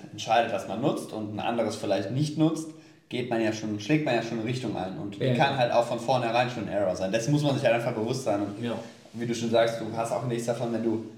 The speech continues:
Speaker 1: alle möglichen Szenarien durchspielst und dann vier Stunden lang testest.
Speaker 2: Ja, genau.
Speaker 1: Ne, und irgendwie kann halt auch mal was dabei sein, was eben einen Error anzeigt. Was einem aber manchmal ja sogar noch mehr Aufschluss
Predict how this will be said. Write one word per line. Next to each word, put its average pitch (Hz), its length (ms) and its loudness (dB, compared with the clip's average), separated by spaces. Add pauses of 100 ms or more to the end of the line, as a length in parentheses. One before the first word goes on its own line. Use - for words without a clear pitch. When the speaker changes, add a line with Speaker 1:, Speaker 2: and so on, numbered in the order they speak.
(520)
Speaker 1:
alle 120 380 4
möglichen 135 680 0
Szenarien 113 600 0
durchspielst 120 1000 0
und 117 80 -6
dann 110 140 2
vier 120 160 -2
Stunden 135 260 0
lang 107 160 2
testest. 131 420 0
Speaker 2:
Ja, 104 120 -4 (100)
genau. 95 160 -8 (240)
Speaker 1:
Ne, 117 160 0
und 120 200 0
irgendwie 143 800 2
kann 135 340 -2
halt 127 200 2
auch 127 160 0
mal 123 200 4
was 127 140 4
dabei 120 300 6
sein, 117 220 0
was 110 200 0
eben 113 380 -6
einen 131 120 0
Error 104 540 4
anzeigt. 90 500 -4 (960)
Was 107 200 2
einem 120 260 4
aber 117 180 6
manchmal 123 400 2
ja 117 100 6
sogar 110 220 2
noch 110 200 0
mehr 120 320 4
Aufschluss 107 420 2